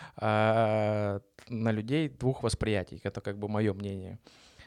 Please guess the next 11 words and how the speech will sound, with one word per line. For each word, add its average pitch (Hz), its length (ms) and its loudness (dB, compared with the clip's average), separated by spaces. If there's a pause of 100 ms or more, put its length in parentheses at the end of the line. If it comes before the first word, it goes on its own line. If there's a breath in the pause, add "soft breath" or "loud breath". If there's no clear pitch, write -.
(180 soft breath)
профессиональное. 98 800 -2
Вот 120 360 0
есть 131 480 -2
люди, 196 200 2
которые 151 340 2
относятся 147 420 -2
к - 100 -12
мамбу 131 580 2
как 143 260 -2
вот, 123 280 -2
э, 113 720 -2